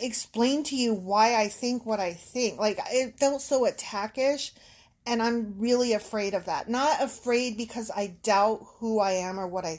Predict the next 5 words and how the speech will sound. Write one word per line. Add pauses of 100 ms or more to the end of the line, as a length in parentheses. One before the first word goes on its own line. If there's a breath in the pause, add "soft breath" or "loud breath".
(120)
think, (500 loud breath)
but (420)
because (240)
it's
just